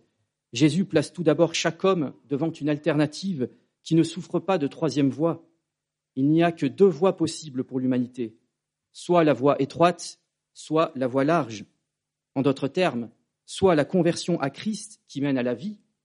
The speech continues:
soit le refus de Christ qui mène à la perdition. Alors qu'est-ce que la vie ? Qu'est-ce que la perdition ?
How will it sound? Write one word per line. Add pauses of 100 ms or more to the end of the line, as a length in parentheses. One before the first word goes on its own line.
(420)
soit
le
refus
de
Christ (100)
qui
mène
à
la
perdition. (1120)
Alors
qu'est-ce
que
la
vie ? (120)
Qu'est-ce
que
la
perdition ?